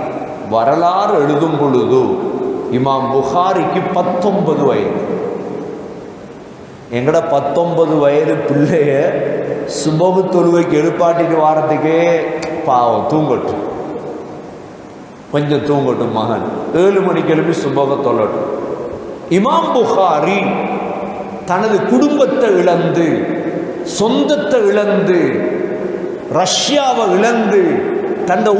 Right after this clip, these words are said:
ஊரை இழந்து, இமாம் புகார் ரஹிமஹுல்லா அந்த பத்தொன்பது வயதுல தன்னுடைய குடும்பத்தை இழந்து, ஊரை இழந்து,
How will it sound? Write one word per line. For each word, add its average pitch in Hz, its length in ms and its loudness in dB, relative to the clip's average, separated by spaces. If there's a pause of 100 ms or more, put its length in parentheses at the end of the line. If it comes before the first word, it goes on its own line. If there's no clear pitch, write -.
(120)
ஊரை 294 240 4 (120)
இழந்து, 208 440 2 (1300)
இமாம் 147 360 -2
புகார் 131 480 0
ரஹிமஹுல்லா 113 760 0 (1120)
அந்த 160 240 -2 (220)
பத்தொன்பது 156 720 0
வயதுல 123 500 2 (920)
தன்னுடைய 147 380 2 (140)
குடும்பத்தை 160 580 2 (100)
இழந்து, 127 440 0 (640)
ஊரை 180 360 4 (120)
இழந்து, 135 480 0